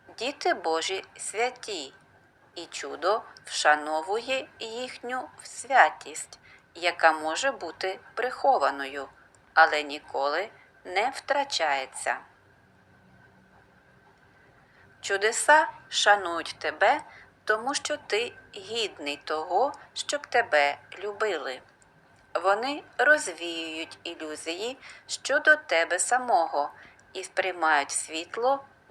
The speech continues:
в тобі. Таким чином, вони спокутують твої помилки, позбавляючи тебе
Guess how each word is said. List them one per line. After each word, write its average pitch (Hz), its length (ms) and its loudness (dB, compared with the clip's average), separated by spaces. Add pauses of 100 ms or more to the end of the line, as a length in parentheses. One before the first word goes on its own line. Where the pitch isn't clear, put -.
в 247 180 0 (220)
тобі. 208 440 -6 (920)
Таким 165 460 -2
чином, 151 520 -4 (420)
вони 254 240 2
спокутують 180 920 -6 (160)
твої 165 600 -6 (140)
помилки, 247 680 -4 (400)
позбавляючи 151 960 0
тебе 240 500 2